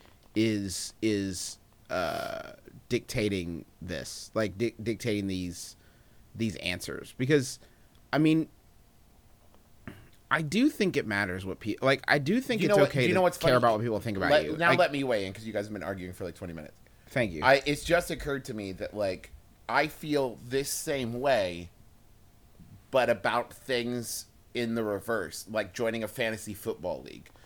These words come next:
Speaker 2: Like, if someone was like, "Play my D and D game," I'm like, "Okay, totally cool." But if somebody was like, "Play in my fantasy baseball, fantasy, you know, football,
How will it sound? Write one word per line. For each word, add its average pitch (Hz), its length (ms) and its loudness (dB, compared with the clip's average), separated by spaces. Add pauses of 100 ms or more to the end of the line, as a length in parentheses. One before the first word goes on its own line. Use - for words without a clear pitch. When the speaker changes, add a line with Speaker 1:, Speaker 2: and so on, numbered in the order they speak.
(160)
Speaker 2:
Like, 120 320 2
if 131 120 -2
someone 160 240 2
was 151 120 -2
like, 120 440 -2
"Play 156 260 2
my 135 300 -2
D 135 240 -6
and 127 100 -4
D 156 160 -6
game," 104 280 -4
I'm 98 100 -4
like, 95 280 -4
"Okay, 151 260 0
totally 143 380 0
cool." 92 320 -8 (320)
But 123 100 0
if 117 80 -6
somebody 131 280 0
was 127 240 -2
like, 110 340 0 (300)
"Play 120 400 2 (100)
in 120 140 -2
my 117 220 -4
fantasy 120 420 -4
baseball, 113 560 0
fantasy, 113 360 -4 (320)
you 113 80 -6
know, 95 180 -4 (200)
football, 107 640 0